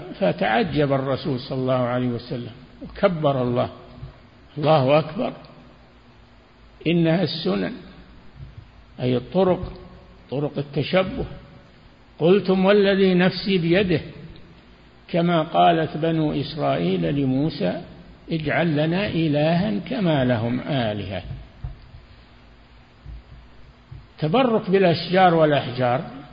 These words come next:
يجعلها آلهة تعبد من دون الله، وما عبدت القبور والأشجار والأضرحة إلا من باب التبرك بها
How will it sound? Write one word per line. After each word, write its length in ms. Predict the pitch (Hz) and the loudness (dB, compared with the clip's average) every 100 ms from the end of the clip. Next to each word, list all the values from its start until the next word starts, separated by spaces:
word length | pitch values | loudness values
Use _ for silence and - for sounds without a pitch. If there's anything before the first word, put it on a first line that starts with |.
| - - - - - - | -20 -20 -20 -20 -20 -6
يجعلها 840 | 226 214 226 262 247 220 226 269 247 | -2 2 4 8 10 10 8 8 8
آلهة 400 | 180 147 139 139 | 8 6 4 4
تعبد 400 | 247 175 151 139 | 4 4 2 2
من 180 | 165 156 | 0 2
دون 240 | 185 175 | 2 2
الله، 340 | 196 214 135 - - - - | 2 2 2 0 -14 -18 -8
وما 160 | 214 262 | 0 2
عبدت 580 | 233 247 226 196 185 185 | 6 8 8 6 4 2
القبور 680 | 180 214 160 196 170 139 151 | 0 0 4 6 6 2 -2
والأشجار 1400 | 165 170 180 175 196 202 175 160 - - 196 185 151 - - - - - - - - - | 2 4 4 2 0 0 0 0 -2 4 8 8 6 0 -14 -18 -20 -20 -20 -20 -20 -2
والأضرحة 880 | 175 185 190 214 208 196 - 196 190 - - | 4 8 8 8 6 4 4 2 2 -4 -6
إلا 300 | 233 233 214 | 0 4 4
من 200 | 214 196 | 4 2
باب 240 | 190 214 208 | 4 4 2
التبرك 760 | 214 226 214 262 170 147 143 | -2 -4 0 0 0 -2 0
بها 300 | 139 104 | 0 0